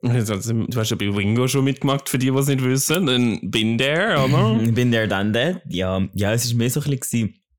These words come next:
Speaker 2: Also, ich habe ja beim Wingo Foundation mal mitgemacht. Aber das ist, das ist jetzt wirklich eineinhalb Jahre, glaub ich, her. Also, jetzt wirklich schon, oder ein Jahr.
Speaker 1: Ein Jahr. Ich hatte dich schon gekannt, wo das rausgekommen
Speaker 2: Ja,
Speaker 1: ist.
Speaker 2: dann ist jetzt gerade etwa, ja,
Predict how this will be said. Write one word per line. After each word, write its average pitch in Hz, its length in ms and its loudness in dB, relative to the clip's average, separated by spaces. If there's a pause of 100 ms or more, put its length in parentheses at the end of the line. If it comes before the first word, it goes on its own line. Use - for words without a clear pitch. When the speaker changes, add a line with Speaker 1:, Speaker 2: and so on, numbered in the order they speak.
(580)
Speaker 2:
Also, 95 180 0
ich - 80 0
habe 98 80 -2
ja 87 80 0
beim 82 560 -4
Wingo 82 220 -4
Foundation 92 560 -6
mal 95 80 -2
mitgemacht. 98 560 -4 (460)
Aber 92 120 -6
das - 80 -10
ist, - 300 -8
das 80 200 -4
ist 78 100 -6
jetzt - 180 -12
wirklich - 260 -12 (160)
eineinhalb 95 460 -2
Jahre, 120 100 -2
glaub 131 160 -4
ich, - 60 -6
her. 147 280 -2 (1500)
Also, - 180 -8
jetzt - 180 -12
wirklich - 280 -10
schon, - 120 -10
oder - 360 -8
ein 90 80 -8
Jahr. 104 480 -2
Speaker 1:
Ein 104 140 -6
Jahr. 95 380 -4 (100)
Ich - 120 -6
hatte 98 120 -2
dich 92 80 -6
schon 95 100 -6
gekannt, 90 300 -6 (100)
wo 90 220 -4
das 92 240 -10 (240)
rausgekommen 90 420 -4
Speaker 2:
Ja, 85 40 -2
Speaker 1:
ist. 82 180 -4
Speaker 2:
dann 87 160 -2 (280)
ist - 120 -8
jetzt 110 140 -4
gerade 107 160 2
etwa, 101 360 0
ja, 92 320 0